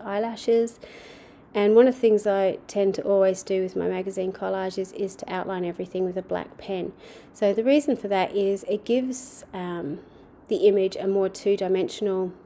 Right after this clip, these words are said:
almost a cartoony feel. It's just something I like. Um, if you look at a lot of magazine collage, you tend to see a lot of people doing similar things. It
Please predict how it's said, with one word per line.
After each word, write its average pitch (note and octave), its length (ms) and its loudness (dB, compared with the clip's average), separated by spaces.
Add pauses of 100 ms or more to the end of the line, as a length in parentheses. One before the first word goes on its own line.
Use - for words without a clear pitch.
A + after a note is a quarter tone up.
almost F#3+ 360 0
a F#3 40 -4
cartoony A3 640 0
feel. C#4 340 0 (1700)
It's G#3 160 0
just A#3+ 220 -4
something G3 340 0
I F#3 140 0
like. C4 340 0 (460)
Um, F3 340 -4 (260)
if F3+ 160 -8
you G3+ 100 0
look G3 220 -2
at F#3 60 -2
a F3 60 -6
lot F3 200 0
of - 160 -12 (400)
magazine F#3 680 0
collage, G#3+ 720 -2
you G3 60 -8
tend F#3 260 -4
to - 140 -14
see F3 500 -2
a F#3+ 80 -6
lot F3+ 120 0
of F3 100 -6
people F3+ 240 -4
doing F3 300 -4
similar F3 280 -4
things. B3 500 2 (540)
It - 160 -2